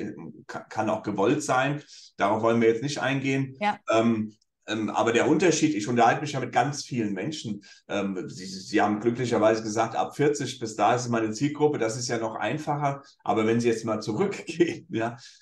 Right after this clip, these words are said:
Speaker 1: äh, die neuen Generationen, die, äh, das ist ja, die haben ja ganz andere Werte auf einmal, ne? Je nachdem,
Speaker 2: Mhm.
Speaker 1: in welcher Bubble, in welcher Blase sie gerade unterwegs sind, ne? Also es ist sehr, sehr breit und sehr komplex, wie Sie gesagt haben, und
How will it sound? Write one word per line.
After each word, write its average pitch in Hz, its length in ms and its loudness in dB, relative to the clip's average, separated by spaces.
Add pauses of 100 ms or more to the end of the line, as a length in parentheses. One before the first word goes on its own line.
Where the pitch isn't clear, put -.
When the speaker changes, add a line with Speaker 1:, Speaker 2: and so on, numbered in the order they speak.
(140)
Speaker 1:
äh, 107 140 0
die 104 140 -2
neuen 110 260 2
Generationen, 117 640 0
die, 95 220 -2
äh, 92 200 -6
das 107 200 -4
ist 117 140 -6
ja, 113 120 2
die 107 180 -2
haben 113 140 -2
ja 110 100 2
ganz 104 260 -4
andere 165 540 0
Werte 95 500 -4
auf - 180 -8
einmal, 85 520 -6
ne? 165 220 -4
Je 107 120 0
nachdem, 101 340 -2
Speaker 2:
Mhm. 107 100 -6
Speaker 1:
in 107 80 0
welcher 104 240 -2
Bubble, 120 360 0
in 104 80 -4
welcher 101 280 -4
Blase 110 440 -2
sie 107 180 -8
gerade 101 420 -4
unterwegs 104 540 -4
sind, 107 200 -4
ne? 120 160 -6 (400)
Also 101 220 -2
es 107 160 -6
ist - 340 -10
sehr, 135 260 2
sehr 151 240 2
breit 131 560 -4
und 120 260 -4
sehr 117 280 0
komplex, 120 640 -2
wie 151 100 0
Sie 147 120 -4
gesagt 135 440 -4
haben, 143 240 -2
und 120 340 -4